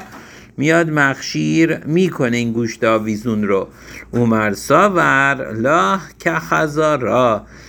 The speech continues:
ربی شیمون مثل شیتای ربی عقیوا میره بعد از اینکه خضر شد طبق مسکنا،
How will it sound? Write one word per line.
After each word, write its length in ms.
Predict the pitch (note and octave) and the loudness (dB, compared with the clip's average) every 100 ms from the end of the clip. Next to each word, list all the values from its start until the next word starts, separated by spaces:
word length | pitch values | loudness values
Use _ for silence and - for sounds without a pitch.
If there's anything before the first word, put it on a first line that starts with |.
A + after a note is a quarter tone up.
| - - | -18 0
ربی 300 | B2 B2+ B2 | 2 4 0
شیمون 440 | - B2 D3+ E3+ | 0 -2 0 0
مثل 340 | C#3 D3 D#3 C#3 | 0 -2 -2 -4
شیتای 420 | - A#2 D3 D3 | -4 -4 0 0
ربی 320 | C3 A#2+ A#2+ | 0 0 0
عقیوا 500 | A#2 A2 A#2 B2 F#3+ | 0 0 -2 0 2
میره 420 | F#3+ D#3+ D#3 D3+ | 2 2 4 2
بعد 560 | C#3+ C#3 D3 F#3 G#3+ F3+ | 0 -2 -2 0 0 0
از 200 | E3 C#3+ | -2 -2
اینکه 320 | D#3 D3 D3 | -6 -2 -4
خضر 420 | - C3 A#2+ B2+ | 0 -2 2 0
شد 240 | B2 D3+ - | 2 -2 0
طبق 260 | C#3+ C#3+ | -2 0
مسکنا، 960 | D#3+ C#3 B2 B2 A#2 A#2+ C3 D#3 F#3 | 0 0 0 -2 -2 2 2 4 4